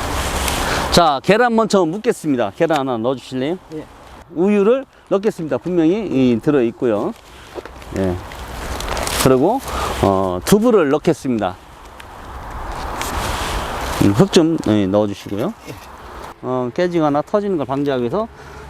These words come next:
Speaker 1: 어, 이걸 하나 올릴게요. 저쪽 우유다.
Speaker 2: 예.
Speaker 1: 요 정도 들어오면 딱 돌아요. 우리가 묻어놓은 자리는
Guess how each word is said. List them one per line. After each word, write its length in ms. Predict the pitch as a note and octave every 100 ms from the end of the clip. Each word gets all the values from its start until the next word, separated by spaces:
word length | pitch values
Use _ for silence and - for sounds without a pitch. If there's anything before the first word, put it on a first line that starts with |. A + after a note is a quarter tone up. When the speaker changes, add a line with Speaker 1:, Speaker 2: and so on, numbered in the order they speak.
| -
Speaker 1:
어, 160 | G#2+
이걸 200 | A2 A2+ B2+
하나 220 | B2+ D3
올릴게요. 600 | A2+ A#2+ - G#2+ C3+ F#3
저쪽 260 | C3+ - G#2+
우유다. 400 | C#3 C#3+ A2 - - - - -
Speaker 2:
예. 640 | A2 - - - - -
Speaker 1:
요 60 | F#3
정도 340 | A3+ G#3 G#3
들어오면 460 | E3+ G3+ G3+ A3+ A3+
딱 180 | B3+ -
돌아요. 380 | - F#3 C#3 A#2
우리가 300 | C3+ E3+ E3
묻어놓은 400 | E3+ A3+ A3 F#3+
자리는 420 | F3 E3 G3+